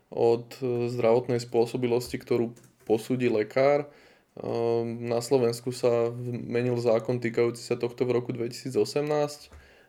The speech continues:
a podľa toho sa teda rozši-, rozlišuje niekoľko skupín ľudí s cukrovkou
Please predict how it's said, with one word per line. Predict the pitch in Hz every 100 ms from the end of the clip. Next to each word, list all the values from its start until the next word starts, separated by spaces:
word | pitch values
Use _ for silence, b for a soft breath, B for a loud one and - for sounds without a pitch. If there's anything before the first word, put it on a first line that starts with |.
| _
a | 110 113 113 113 113 117 _ - _
podľa | - 107 113 110
toho | 120 120
sa | 117
teda | 117 123 117 107 101 - -
rozši-, | - 110 120 120 - 117
rozlišuje | - 117 123 123 127 117 113
niekoľko | 113 127 123 120
skupín | - 117 113 131 139 143 139 b b b _
ľudí | 127 123 127
s | 127 127
cukrovkou | - 127 127 131 127